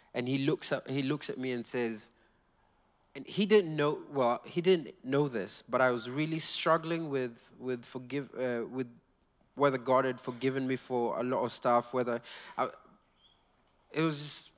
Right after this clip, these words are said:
I didn't even think I was, I was supposed to be in the game, you know. He looks at me and says, "Edgar, God has forgiven you, and, and the, the, the,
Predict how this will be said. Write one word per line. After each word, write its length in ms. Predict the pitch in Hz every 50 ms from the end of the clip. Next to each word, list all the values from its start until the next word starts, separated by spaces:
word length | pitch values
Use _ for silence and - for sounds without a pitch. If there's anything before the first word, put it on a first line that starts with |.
| _ -
I 100 | - 151
didn't 220 | 156 185 180 175
even 240 | 170 151 139 131 123
think 320 | - - - 165 156 143 -
I 40 | 131
was, 260 | 123 120 117 110 107 -
I 60 | - 113
was 140 | 120 117
supposed 360 | - - 120 - 139 139 131 -
to 80 | -
be 160 | 117 117 - - _ _ _ _ _ _ _ _ _ _ -
in 200 | 143 151 156 135
the 80 | 120
game, 420 | 110 98 101 85 80 82 95 107 110 113
you 120 | 113 117 113
know. 240 | 113 113 110 110 113 _ _ _ - - - - - _ -
He 80 | -
looks 260 | 143 147 160 165 - -
at 100 | 170 147
me 100 | 151 147
and 140 | 139 135
says, 360 | - - 143 135 131 127 113 - - - _ _ _ - - _ _ _ -
"Edgar, 280 | - 139 151 156 156 160
God 280 | 156 143 151 160 160
has 160 | 170 165 156 -
forgiven 520 | - 147 135 123 131 139 127 131 117 107
you, 180 | 90 85 82 73 - _ _ _ _ _ _ _ _ -
and, 440 | 117 113 113 110 107 107 104 - - - - _ _ _ _ _ _ _ _ _ _ _ _ _ _ _ - - - - -
and 200 | 123 123 120 117
the, 300 | 120 117 113 110 104 - 107
the, 260 | 117 113 110 104 82 104
the, 140 | 117 120